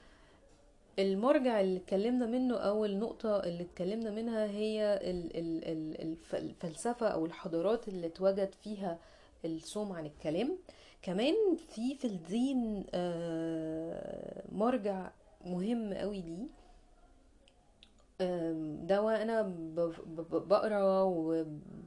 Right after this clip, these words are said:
وبفكر فيه وبتأمل فيه،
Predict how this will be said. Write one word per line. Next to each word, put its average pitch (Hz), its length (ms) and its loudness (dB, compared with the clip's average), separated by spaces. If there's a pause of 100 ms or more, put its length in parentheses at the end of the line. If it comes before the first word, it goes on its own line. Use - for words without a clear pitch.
(800)
وبفكر 202 520 -2
فيه 202 340 -6
وبتأمل 165 640 -2
فيه، 196 320 -8